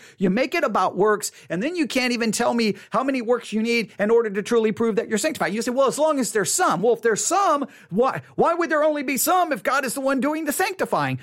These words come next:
Does God not want me to be holy? Does God not want me to be without sin?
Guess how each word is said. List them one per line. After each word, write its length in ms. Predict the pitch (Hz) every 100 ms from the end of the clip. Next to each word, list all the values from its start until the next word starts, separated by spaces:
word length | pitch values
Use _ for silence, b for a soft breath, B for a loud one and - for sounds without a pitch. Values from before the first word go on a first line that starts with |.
| B
Does 240 | 226 208 -
God 280 | 233 254
not 260 | 247 240 208
want 180 | 254 240
me 100 | 254
to 100 | 226
be 120 | 220
holy? 480 | 175 214 285 349 339 B
Does 180 | 233 226
God 220 | 226 247
not 240 | 233 233 226
want 180 | 240
me 80 | 247
to 80 | 233
be 120 | 254
without 360 | 226 220 220 -
sin? 400 | 226 269 370